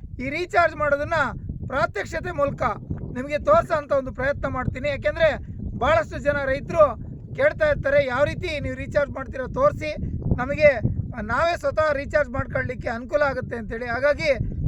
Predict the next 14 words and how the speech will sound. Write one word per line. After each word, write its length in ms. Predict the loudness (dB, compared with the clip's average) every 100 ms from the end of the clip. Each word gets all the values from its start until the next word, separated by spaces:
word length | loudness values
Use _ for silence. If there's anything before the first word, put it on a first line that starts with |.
| -2
ಪ್ರತಿ 340 | -4 -2 2
ಹಂತ 300 | 4 2 4
ಹಂತವಾಗಿ 600 | 4 4 4 4 4 4 4 4 2 0 0
ಇವತ್ತು 260 | -2 -2 0
ಯಾವ 200 | 6 6
ರೀತಿ 260 | 4 0
ನಾವು 220 | 2 2 0
ಈ 180 | -2
ಒಂದು 240 | -4 -4 -4
ಬೋರ್‌ವೆಲ್‌ನ 440 | 0 2 2 2 0 0 -6 -12 -8 -4
ರೀಚಾರ್ಜ್ 460 | -2 4 4 4
ಮಾಡ್ತೀವಿ 320 | 0 -4 -4
ಅಂತೇಳಿ 420 | -2 2 4 2 -2 -6 -6 -6 2
ತೋರಿಸ್ತೀವಿ. 480 | 2 2 -2 -4